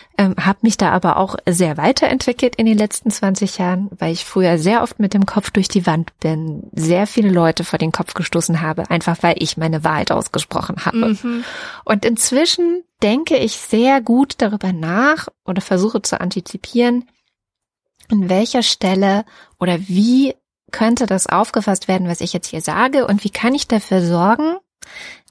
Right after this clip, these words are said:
Speaker 1: dass meine Wahrheit besser ankommt. Also nicht im Sinne von, ich verbiege sie so, dass, ne, wie
Speaker 2: Mhm.
Speaker 1: der, äh, Hörer von, vom Anfang, so dass die Wahrheit gar nicht mehr zu sehen ist, sondern wie kann ich die Wahrheit so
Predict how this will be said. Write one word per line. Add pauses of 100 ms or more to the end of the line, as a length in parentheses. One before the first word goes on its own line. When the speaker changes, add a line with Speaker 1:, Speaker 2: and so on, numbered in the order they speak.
Speaker 1:
dass
meine
Wahrheit
besser
ankommt.
Also
nicht
im
Sinne
von,
ich
verbiege
sie
so,
dass, (380)
ne,
wie
Speaker 2:
Mhm.
Speaker 1:
der,
äh,
Hörer
von,
vom
Anfang,
so
dass (500)
die
Wahrheit
gar
nicht
mehr (120)
zu
sehen
ist, (180)
sondern (400)
wie
kann
ich
die
Wahrheit (720)
so